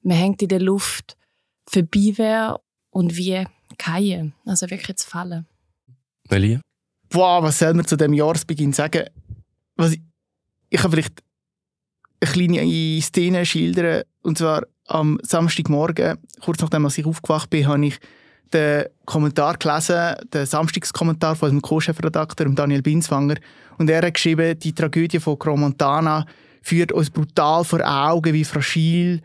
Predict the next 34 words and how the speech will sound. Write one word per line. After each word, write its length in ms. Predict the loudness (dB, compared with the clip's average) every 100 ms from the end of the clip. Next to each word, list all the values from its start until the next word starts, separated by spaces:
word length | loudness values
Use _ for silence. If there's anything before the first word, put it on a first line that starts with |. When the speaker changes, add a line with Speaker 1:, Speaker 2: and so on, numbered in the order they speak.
| -12 -10
Speaker 3:
das 140 | 0
menschliche 440 | 2 2 0 0
Leben 440 | 0 -2 -2 0 0
ist 100 | -2
und 140 | -4
wie 80 | -2
schnell 260 | 0 0 0
die 140 | -2
Ordnung 360 | -4 -2 -6 -2
und 160 | -2 -2
Sicherheitsdispositiv 1200 | -2 -2 -4 -6 -6 -6 -4 -6 -6 -6 -6 -2
versagen 580 | -4 -2 0 -2 -2
können. 380 | -4 -4 -4 -8 _ -20 -20 -8 0
Und 140 | 2
wirklich 260 | 2 -2 -4
in 220 | -2 -2 -2 2
dem 160 | 2 4
Moment, 400 | 2 0 -2 -4
und 100 | -4
das 80 |
ist 80 | -6
kein 160 | -4 -4
Witz, 260 | -4 -6
in 140 | -10 -2
dem 140 | 2
Moment, 580 | 2 2 2 0 -2 -16 _ _
wo 360 | -6 0 2 2
ich 180 | -2 -4
die 160 | -4
Ziele 240 | -2 -2 0
auf 80 | 0
dem 80 |
Handy 300 | 0 2 0
lese, 340 | 0 -2 -4